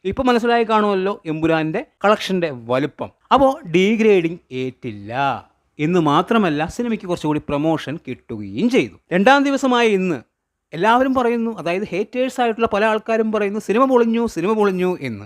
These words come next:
<laughs> അവരോട് നമ്മൾക്ക് പറയാനുള്ളത്, കേരളത്തിൽ ഇപ്പോ ബുക്കിംഗിൽ മാത്രം എട്ട് കോടിയോളം അടുക്കുന്നു. അപ്പോ ഈ സിനിമയുടെ രണ്ടാം ദിവസത്തെ കളക്ഷൻ എത്രത്തോളം വന്നു നിൽക്കും ഒന്ന് ചിന്തിച്ചു നോക്കൂ. കേരളത്തിൽ മാത്രം, അതായത് ആ കളക്ഷനും വലിയൊരു കളക്ഷനായി മാറും.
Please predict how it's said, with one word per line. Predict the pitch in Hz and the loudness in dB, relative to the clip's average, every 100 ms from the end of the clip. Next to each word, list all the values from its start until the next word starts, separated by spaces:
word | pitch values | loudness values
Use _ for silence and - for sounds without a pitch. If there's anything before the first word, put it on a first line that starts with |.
| - | -14
<laughs> | - 175 - - - | -4 -4 -4 -20 -6
അവരോട് | 143 190 208 202 | 0 4 4 4
നമ്മൾക്ക് | 180 160 | 0 -2
പറയാനുള്ളത്, | 147 135 139 151 120 107 104 _ _ - | -2 -2 0 -2 -4 -8 -14 _ _ -2
കേരളത്തിൽ | 160 190 180 175 175 - | 2 2 0 -4 -8 -8
ഇപ്പോ | 175 185 175 170 _ _ _ - | -2 2 2 0 _ _ _ -10
ബുക്കിംഗിൽ | 143 180 185 170 | -8 -2 -2 -2
മാത്രം | 143 151 160 139 113 - | 0 -2 -2 -6 -8 -6
എട്ട് | 165 175 _ - | -4 -4 _ -4
കോടിയോളം | 190 - - 139 151 160 151 131 123 123 _ - | -4 -4 -6 2 2 4 2 0 -4 -8 _ -14
അടുക്കുന്നു. | 117 113 - 104 92 - | -12 -12 -16 -18 -16 -2
അപ്പോ | 175 233 190 | 2 2 2
ഈ | 220 | 0
സിനിമയുടെ | 220 170 170 165 156 151 - 160 | 2 2 2 0 0 -4 -4 -2
രണ്ടാം | 175 202 202 | 4 4 4
ദിവസത്തെ | 175 156 - 139 _ 143 | 0 0 -12 -16 _ -6
കളക്ഷൻ | 151 - 127 - - | -6 -4 -8 -8 -10
എത്രത്തോളം | 151 - 170 156 135 120 | -8 -6 0 4 4 2
വന്നു | 113 113 | -4 -4
നിൽക്കും | 104 - 101 87 - | -6 -12 -20 -20 -8
ഒന്ന് | 196 214 - | -4 -4 -2
ചിന്തിച്ചു | 151 156 156 | -2 -2 -2
നോക്കൂ. | 139 104 - _ 151 | -6 -6 -14 _ 0
കേരളത്തിൽ | 175 190 185 175 | 2 2 0 -2
മാത്രം, | 135 131 156 160 143 98 - | 0 0 0 0 -4 -6 -2
അതായത് | 151 135 196 208 190 135 160 220 _ 139 | 0 4 4 4 0 -2 -6 -8 _ 0
ആ | 160 285 | 4 4
കളക്ഷനും | 285 269 247 - 214 220 208 | 2 -2 -2 -4 -4 -2 -2
വലിയൊരു | 160 165 190 190 185 | 0 2 4 4 4
കളക്ഷനായി | 156 - 139 131 | -2 -4 -6 -6
മാറും. | 127 104 98 | -6 -10 -16